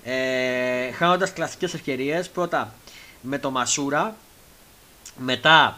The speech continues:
ε, η διπλή ευκαιρία του Παπασταθόπουλου, νομίζω ήταν δύο φορές που την έχασε,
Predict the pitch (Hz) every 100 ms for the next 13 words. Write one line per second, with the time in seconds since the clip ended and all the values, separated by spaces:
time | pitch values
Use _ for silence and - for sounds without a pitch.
0 | - - - - - 127 127 127 123 -
1 | 147 143 143 175 185 175 160 180 156 135
2 | 135 127 131 127 147 143 143 139 135 131
3 | 127 120 127 143 139 143 143 127 143 120
4 | 131 135 - 127 120 131 139 - 165 208